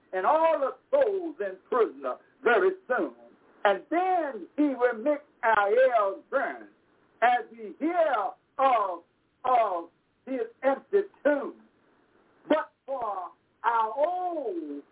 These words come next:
sinful self, our sins, they will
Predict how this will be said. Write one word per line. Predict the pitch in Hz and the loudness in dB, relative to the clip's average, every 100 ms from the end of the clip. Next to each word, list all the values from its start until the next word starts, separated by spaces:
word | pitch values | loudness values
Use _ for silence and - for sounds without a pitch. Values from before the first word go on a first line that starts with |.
| _ _ _ - | _ _ _ -2
sinful | 302 - 214 - | -2 -4 -14 -8
self, | - 285 175 - _ _ _ _ _ _ _ _ - | -6 -4 -4 -6 _ _ _ _ _ _ _ _ -2
our | 247 240 226 _ - | 0 0 -2 _ -10
sins, | 359 359 285 220 185 165 277 | -6 -2 -2 -2 -6 -6 0
they | 285 311 | 0 0
will | 277 | -6